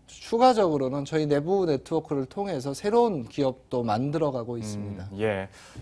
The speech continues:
Speaker 2: 역시 뭐 무궁무진한 이런 발전 단계가 그리고 그 가능성이 충분히 있을 만한 또 모임인 것 같고요. 어, 그렇다면 이제 또 씨이오로서 혹은 한 성공한 사업가로서 과연 이,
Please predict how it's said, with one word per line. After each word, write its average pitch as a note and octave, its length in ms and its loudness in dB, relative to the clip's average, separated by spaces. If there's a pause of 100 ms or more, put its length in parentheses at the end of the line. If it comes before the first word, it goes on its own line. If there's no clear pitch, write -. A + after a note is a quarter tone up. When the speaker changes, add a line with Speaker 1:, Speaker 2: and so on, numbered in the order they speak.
Speaker 2:
역시 C3+ 540 -2
뭐 B2 180 0
무궁무진한 C3+ 1120 0
이런 B2+ 320 -4
발전 D#3+ 340 -2
단계가 C#3+ 520 0
그리고 B2 260 -6
그 C3 120 -12
가능성이 C3+ 720 -4
충분히 D3 600 -6
있을 B2 680 0
만한 G#2+ 420 -2
또 C3+ 100 -6
모임인 B2 380 -2
것 D3+ 80 4
같고요. C3 460 2 (600)
어, D#3+ 180 0
그렇다면 F#3 600 6
이제 D3+ 540 2
또 E3 360 0
씨이오로서 F3+ 920 4
혹은 E3 480 -4
한 E3 420 -4
성공한 F3 380 0
사업가로서 B2 1120 0
과연 C3 480 0 (560)
이, D#3 580 -2